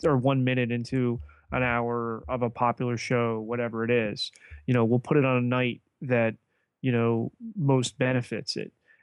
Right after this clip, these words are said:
And while we can speculate that it was that, and while Fitz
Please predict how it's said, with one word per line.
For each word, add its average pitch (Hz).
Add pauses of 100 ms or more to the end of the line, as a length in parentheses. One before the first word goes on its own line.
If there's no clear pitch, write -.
(140)
And 123 (760)
while 135 (340)
we 135
can 135 (960)
speculate 165 (220)
that 151 (120)
it 156
was 143
that, 143 (160)
and 120
while 120
Fitz -